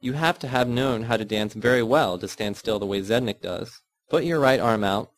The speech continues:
jump on your left foot, kick with your right. Don't be so stiff, Yarostan." I was quickly exhausted.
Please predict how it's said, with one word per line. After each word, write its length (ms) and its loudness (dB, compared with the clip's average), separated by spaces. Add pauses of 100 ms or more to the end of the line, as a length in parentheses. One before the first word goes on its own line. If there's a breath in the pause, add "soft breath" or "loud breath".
(120)
jump 240 0
on 120 2
your 120 2
left 260 0
foot, 260 0 (160)
kick 200 -2
with 140 -4
your 100 0
right. 360 0
Don't 140 0
be 80 -4
so 120 -2
stiff, 280 -4
Yarostan." 640 -4 (600)
I 80 2
was 140 2
quickly 360 -2
exhausted. 640 -2